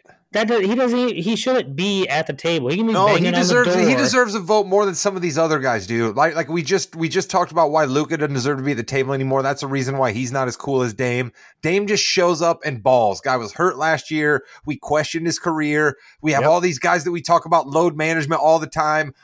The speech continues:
Speaker 2: Lillard
Speaker 3: Yep.
Speaker 2: just shows up
Speaker 3: Yep.
Speaker 2: and plays,
Speaker 3: Yep.
Speaker 2: stays in a small market. Like, what does the guy need to do, right? Like, Chris, I totally agree with you that he doesn't deserve to win this M V P, but how's the guy gonna get any recognition? So that's why I've landed on, damn it, he gets my fifth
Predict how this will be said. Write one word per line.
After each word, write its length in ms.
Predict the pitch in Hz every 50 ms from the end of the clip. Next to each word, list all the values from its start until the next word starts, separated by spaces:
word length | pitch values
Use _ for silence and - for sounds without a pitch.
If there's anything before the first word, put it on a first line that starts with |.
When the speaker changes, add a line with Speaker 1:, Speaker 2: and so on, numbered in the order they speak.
| _
Speaker 2:
Lillard 360 | - 131 143 156 160 165 180 160
Speaker 3:
Yep. 80 | 107
Speaker 2:
just 140 | 131 147 -
shows 380 | - - - 170 170 170 131 170
up 80 | 170
Speaker 3:
Yep. 100 | - 143
Speaker 2:
and 140 | 156 143 -
plays, 480 | - 170 165 160 160 160 160 156 131 -
Speaker 3:
Yep. 180 | - 90 107 131
Speaker 2:
stays 400 | 147 - - 165 165 180 175 -
in 80 | 196 190
a 60 | 175
small 340 | - - - 185 180 175 165
market. 400 | 160 160 165 156 - 180 - -
Like, 160 | 160 - -
what 140 | 180 208 233
does 140 | 262 254
the 80 | 240 285
guy 200 | 226 254 254 254
need 260 | 247 247 262 262 240
to 80 | 220 226
do, 420 | 160 135 175 208 226 226 156 95 73
right? 240 | 95 120 147 156 -
Like, 100 | 190 185
Chris, 240 | - 220 214 202 226
I 80 | 214
totally 380 | 202 - 208 220 240 247 262 262
agree 260 | 233 185 202 220 226
with 140 | 208 190 165
you 80 | 185
that 100 | 160 165
he 80 | 160 160
doesn't 280 | 156 185 196 180 196 170
deserve 320 | 165 135 147 185 190 160
to 80 | 165 147
win 260 | 123 139 165 175 180
this 160 | 175 139 -
M 120 | 170 170
V 120 | 160 147 123
P, 380 | - - 165 156 131 110 - _ - - _
but 140 | - 180 151
how's 260 | 123 156 185 226 214
the 80 | 190 233
guy 220 | 175 196 190 202
gonna 160 | 190 180 175 175
get 180 | 156 165 160 -
any 200 | 151 165 170 170
recognition? 680 | 165 170 165 165 - 139 143 151 147 135 - 110 98
So 140 | 90 - 131
that's 320 | 107 113 151 190 196 -
why 140 | - 196 196
I've 160 | 185 180 165
landed 380 | 151 156 160 165 160 151 151 139
on, 260 | 131 127 127 123 113 - _ _ _ _
damn 240 | _ - 151 165 165
it, 120 | 170 160 -
he 260 | - - 185 196 196
gets 240 | 156 202 196 - -
my 160 | 180 160 143 - - -
fifth 300 | 190 196 185 - - _